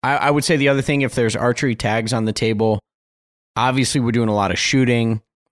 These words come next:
um, get the target out, working on arrows, putting the finishing touches on that stuff. Um, and then physically, I, I, I would say generally the month before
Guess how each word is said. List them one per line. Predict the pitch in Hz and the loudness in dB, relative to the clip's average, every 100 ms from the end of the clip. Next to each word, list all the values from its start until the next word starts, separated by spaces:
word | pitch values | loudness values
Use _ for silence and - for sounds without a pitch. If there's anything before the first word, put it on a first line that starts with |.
| - - | -16 -6
um, | 101 92 | -4 -4
get | 95 117 | -4 -4
the | 95 | -4
target | 113 110 104 | -2 -2 0
out, | 101 101 98 - | 0 0 0 -2
working | 101 - | -4 -4
on | 101 90 | -4 -2
arrows, | 104 104 101 98 | -2 0 2 0
putting | - 123 - | -2 -4 -4
the | 98 | -4
finishing | - 104 - 95 | -4 -4 -4 -4
touches | 107 95 98 90 | -4 -4 -4 -4
on | 90 | -2
that | 92 95 | -2 -4
stuff. | - - 90 87 - _ _ _ _ _ _ - | -4 -4 -2 -2 -6 _ _ _ _ _ _ -6
Um, | 110 104 - | -2 -2 0
and | 180 | 0
then | 233 | 0
physically, | 190 226 240 254 202 | 0 -2 -2 -2 -2
I, | 143 - | 0 0
I, | 156 | -2
I | 143 | 0
would | 165 196 | 2 2
say | 196 156 131 - 139 | 2 2 0 -4 -6
generally | 160 185 196 | -2 0 0
the | 139 | 0
month | 117 120 135 | 2 2 0
before | - 104 117 117 110 101 | -2 -4 0 2 2 0